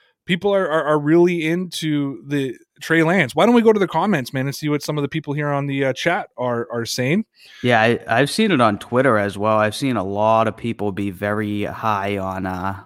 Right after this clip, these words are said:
Speaker 2: on, high on Lance.
Speaker 1: Speaking of which, Connor, I think this is your first time seeing the whole layout.
Speaker 2: Of,
Speaker 1: Of,
Speaker 2: oh,
Speaker 1: of
Speaker 2: of everything, yes.
Speaker 1: Yes, and this is the ma-, oh, no, no, sorry.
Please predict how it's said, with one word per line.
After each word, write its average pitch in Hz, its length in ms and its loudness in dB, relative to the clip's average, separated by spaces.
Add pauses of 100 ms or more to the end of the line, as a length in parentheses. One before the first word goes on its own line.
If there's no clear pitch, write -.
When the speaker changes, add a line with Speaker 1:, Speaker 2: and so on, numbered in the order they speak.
Speaker 2:
on, 101 160 -4
high 101 220 -2
on 92 160 -4
Lance. 92 400 -6 (360)
Speaker 1:
Speaking 226 380 4
of 196 80 6
which, 170 240 4
Connor, 165 400 2
I 151 60 0
think 185 180 0
this 202 120 -4
is 170 120 -6
your 165 120 2
first 165 340 -2
time 165 260 0
seeing 147 320 -4
the 131 80 -2
whole 165 880 0
layout. 127 760 -2 (1400)
Speaker 2:
Of, 110 520 2
Speaker 1:
Of, - 0 -
Speaker 2:
oh, 117 460 4
Speaker 1:
of 107 60 -8
Speaker 2:
of 104 200 0
everything, 120 420 2
yes. 110 500 -2
Speaker 1:
Yes, 143 420 0
and 143 580 0
this 202 200 4
is 226 140 -2
the 185 80 0
ma-, 170 240 0
oh, 139 220 0
no, 123 340 -4
no, 117 340 -6
sorry. 131 380 0